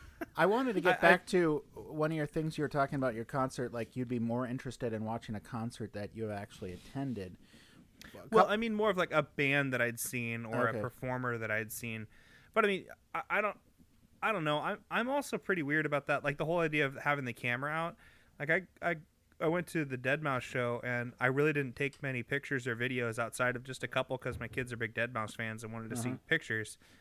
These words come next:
Speaker 2: And, and that was that, because it's really that, for me, I was really wanting to take part in that moment. And it, it, it's, to me, you take a video of it, and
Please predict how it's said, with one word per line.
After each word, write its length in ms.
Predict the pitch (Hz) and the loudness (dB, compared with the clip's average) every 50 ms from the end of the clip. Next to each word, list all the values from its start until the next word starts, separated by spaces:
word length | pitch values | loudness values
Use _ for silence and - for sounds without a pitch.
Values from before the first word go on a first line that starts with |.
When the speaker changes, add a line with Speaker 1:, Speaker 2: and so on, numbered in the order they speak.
| - - - _ _ _ _ - _ _ _ _ _ - | -20 -20 -20 _ _ _ _ -20 _ _ _ _ _ -10
Speaker 2:
And, 300 | - 127 123 117 113 107 _ - | -6 -4 -4 -4 -4 -8 _ -6
and 180 | 135 127 131 139 | -6 -2 0 0
that 100 | 143 127 | 0 -2
was 140 | 123 110 117 | -2 -6 -2
that, 380 | 127 135 139 123 113 113 - - - - - 151 | 0 0 0 0 -2 -4 -10 -12 -20 -20 -10 -4
because 500 | 147 135 - 139 135 127 117 - - - - | -4 -2 0 2 0 0 0 -4 -8 -6 -6
it's 220 | 139 120 - - | -6 -4 -2 0
really 220 | 143 143 139 131 | 2 2 2 2
that, 160 | 127 127 127 - | 0 -2 -2 0
for 120 | 156 147 | 0 0
me, 220 | 143 151 160 151 | 2 2 2 4
I 80 | 135 131 | 4 2
was 180 | 127 127 123 127 | 2 0 0 0
really 200 | 139 131 131 123 | 0 0 0 -2
wanting 260 | 127 127 120 120 113 | -2 -4 -4 -4 -6
to 60 | 113 | -4
take 240 | - 135 127 120 - | -2 -2 -2 -2 -2
part 240 | - 127 123 110 113 | -4 -2 -2 -2 -2
in 80 | 107 | -4
that 160 | 107 104 101 | -6 -6 -6
moment. 460 | 107 107 117 117 117 107 107 107 117 _ _ - | -6 -6 -4 -4 -4 -6 -10 -12 -16 _ _ -10
And 320 | 127 117 110 110 110 110 - _ _ _ _ _ _ _ _ _ - - | -6 -4 -4 -4 -4 -6 -12 _ _ _ _ _ _ _ _ _ -6 -2
it, 160 | 143 139 - - | -2 -2 -2 -2
it, 180 | 156 147 - - | -4 -4 -4 -2
it's, 360 | 160 147 - - - - - _ _ _ - - | -4 -4 -4 -4 -10 -12 -16 _ _ _ -16 -8
to 140 | - 180 175 | -4 -2 0
me, 200 | 185 196 196 190 | 2 2 0 0
you 120 | 175 156 | 0 -2
take 200 | - - 175 165 | -2 -2 -2 0
a 80 | 165 147 | 0 2
video 420 | 139 143 147 143 143 139 135 131 | 4 4 4 4 2 2 2 2
of 140 | 131 131 131 | 2 0 0
it, 220 | 131 131 127 120 - | 0 -2 -4 -4 -4
and 380 | 131 123 120 120 120 120 120 | -4 -2 0 0 0 -2 -6